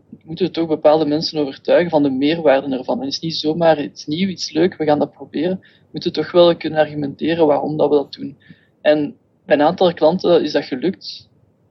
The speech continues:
Op sommige plaatsen, ehm, lieten ze de beslissing aan mezelf over. Ehm, maar ik heb ook wel plaatsen waar dat het niet toegelaten werd, omdat, ja,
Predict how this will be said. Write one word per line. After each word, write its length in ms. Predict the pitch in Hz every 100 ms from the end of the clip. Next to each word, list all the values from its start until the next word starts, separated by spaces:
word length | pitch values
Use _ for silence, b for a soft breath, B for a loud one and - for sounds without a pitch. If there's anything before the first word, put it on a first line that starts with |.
| -
Op 140 | 117
sommige 340 | - 180 160
plaatsen, 600 | 151 156 151 151 - 143 - _ _
ehm, 320 | 131 131 127 - _
lieten 320 | - 170 147
ze 60 |
de 80 | 147
beslissing 440 | 139 - 156 170 139
aan 100 | 131
mezelf 360 | 127 131 170
over. 320 | 190 196 214 _ b b b b _
Ehm, 420 | - 131 131 131 - _ _
maar 200 | 139 147
ik 280 | 127 - -
heb 120 | 143
ook 160 | 147 151
wel 380 | 170 147 - -
plaatsen 540 | - 139 - - 156 127
waar 200 | 131 131
dat 120 | 131
het 140 | 120 -
niet 260 | 156 175 -
toegelaten 640 | - 151 160 135 - 185
werd, 280 | 185 - -
omdat, 460 | 147 151 127 -
ja, 340 | - 131 139